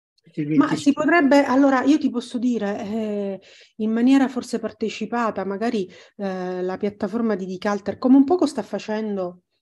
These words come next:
Speaker 2: la Fondazione Scuola Patrimonio, no? La Fondazione Scuola Patrimonio, eh, o,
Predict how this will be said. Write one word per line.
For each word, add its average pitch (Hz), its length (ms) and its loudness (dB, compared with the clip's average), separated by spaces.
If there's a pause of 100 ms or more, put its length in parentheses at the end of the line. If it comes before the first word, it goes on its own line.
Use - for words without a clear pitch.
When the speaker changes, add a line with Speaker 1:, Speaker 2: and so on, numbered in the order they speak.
(720)
Speaker 2:
la 202 100 2
Fondazione 226 500 4
Scuola 220 300 -2
Patrimonio, 190 640 -6
no? 247 120 2
La 285 80 4
Fondazione 233 400 -2
Scuola 247 260 -2
Patrimonio, 254 600 2
eh, 185 460 -8
o, 185 640 -10